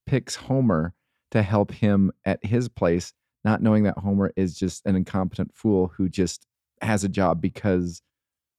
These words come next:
everybody else is an incompetent fool too at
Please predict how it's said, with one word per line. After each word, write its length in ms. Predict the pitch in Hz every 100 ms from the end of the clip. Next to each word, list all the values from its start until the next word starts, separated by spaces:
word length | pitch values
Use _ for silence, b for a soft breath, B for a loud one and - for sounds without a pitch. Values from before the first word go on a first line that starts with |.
| _ _
everybody 320 | 113 110 95
else 220 | 98 101
is 80 | 95
an 80 | 85
incompetent 580 | 87 - 87 82 82 -
fool 240 | 90 85
too 320 | - 120 107 -
at 160 | 85